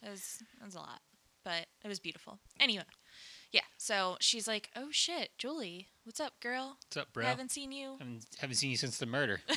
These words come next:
Speaker 1: It's
Speaker 2: But
Speaker 1: been some time. So she's like, "What's going on?" And <sighs> Julie's like, "I got a letter. I got a letter." And, uh,
Speaker 2: Not a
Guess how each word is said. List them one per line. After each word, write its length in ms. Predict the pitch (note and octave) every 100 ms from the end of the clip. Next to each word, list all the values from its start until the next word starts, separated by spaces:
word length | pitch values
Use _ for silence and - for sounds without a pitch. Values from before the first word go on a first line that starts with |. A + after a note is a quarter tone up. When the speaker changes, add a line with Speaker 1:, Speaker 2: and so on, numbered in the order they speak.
| -
Speaker 1:
It's 800 | D4+ - E4+ - C#4+ - - D4 - - D4 - - -
Speaker 2:
But 160 | A#3 G#2
Speaker 1:
been 300 | C#4 C4+ C4+ B3+
some 280 | - A#3+ A3
time. 380 | G#3+ F3 D3 D#3+
So 320 | F#3 G#3 F#3 F#3
she's 200 | G#3 G#3+
like, 140 | A#3+
"What's 200 | B3+ -
going 220 | - C#4+ D4
on?" 280 | G4 F4
And 180 | G3+ F3 - - - - - - - - - - - - -
<sighs> 420 | - - - -
Julie's 340 | C4 C4 C4+
like, 180 | C#4 C4+ A#3
"I 320 | A3 - A#3
got 160 | A#3+
a 40 | C#4
letter. 380 | A#3+ E4+ A3+ E3 - - - _ _ - G3+
I 40 |
got 180 | F#3+ G#3
a 60 | B3+
letter." 360 | C4+ G#3+ F#3+ - _ - A3 G3
And, 160 | G3
uh, 20 | G3
Speaker 2:
Not 200 | G3
a 40 | F#3+